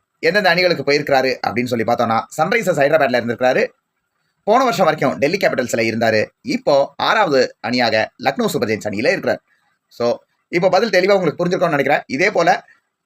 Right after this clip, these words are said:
ஆம், ஐ பி எல் வினாக்களும் இதுக்கு முன்னாடி போட்ட ஐ பி எல் புதிர் மாதிரி விஷயங்களும் தொடர்ந்து நம்ம சேனல்ல இந்த ஐ பி எல் தொடர் முழுக்க இடம்பெறும்.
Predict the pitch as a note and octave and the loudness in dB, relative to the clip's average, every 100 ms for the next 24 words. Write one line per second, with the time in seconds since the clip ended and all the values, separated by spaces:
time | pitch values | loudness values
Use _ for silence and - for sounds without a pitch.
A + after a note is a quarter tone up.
0 | _ _ _ _ _ _ C3+ C3+ B2+ A#2 | _ _ _ _ _ _ 0 2 2 0
1 | D3+ F3 F3+ C#3+ D3+ D#3 D3+ G#3 - C#3+ | -2 0 0 0 0 0 0 -2 -6 -6
2 | D#3+ G3+ G#3 E3+ F3+ - D3 E3+ D#3 E3 | -2 -2 0 2 2 0 -2 -2 -2 0
3 | E3 D#3+ D3 D3 C3 D3 - - C#3+ C3+ | 0 0 0 0 0 -2 -4 -4 -4 -2
4 | C#3+ C#3 C#3+ D#3 E3+ - C3 A#2+ G#2+ G2 | -2 0 0 2 0 0 0 0 0 -4
5 | - B2+ C#3 D3+ C3+ C3+ D3 F#3+ G3 D#3+ | -6 -2 0 2 2 2 0 0 2 2
6 | D3 D3+ | 2 0